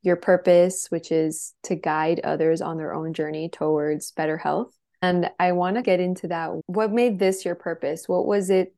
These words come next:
that called you to start doing this for others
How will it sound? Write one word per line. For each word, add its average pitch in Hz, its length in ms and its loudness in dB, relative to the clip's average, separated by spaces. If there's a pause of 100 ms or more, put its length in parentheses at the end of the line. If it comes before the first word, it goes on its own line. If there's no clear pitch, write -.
(160)
that 185 260 -6
called 165 400 -2
you 165 120 2
to 165 140 -6
start 160 280 -4
doing 160 300 -6
this - 280 -8
for - 180 -2
others - 560 -6